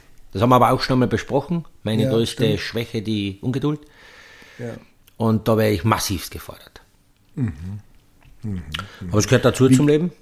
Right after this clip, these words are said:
Speaker 2: Wie
Speaker 1: Ja.
Speaker 2: gehst du das an? Also ich meine mal taktisch gesehen, es gibt ja mehrere Möglichkeiten. Wir werden ja nachher auch noch, äh, Robert Baumann hören, äh, wie du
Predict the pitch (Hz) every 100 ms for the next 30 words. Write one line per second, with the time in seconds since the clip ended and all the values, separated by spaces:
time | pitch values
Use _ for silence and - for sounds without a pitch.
0 | - - - - - 139 135 131 170 -
1 | 143 143 - 143 190 220 139 127 135 135
2 | 127 120 117 110 156 - 175 - 147 160
3 | 151 135 135 143 127 143 131 127 156 170
4 | - 156 156 151 123 139 131 127 120 143
5 | 147 123 127 120 - - - - 214 131
6 | 120 143 143 127 117 139 165 156 165 170
7 | 180 147 139 139 131 127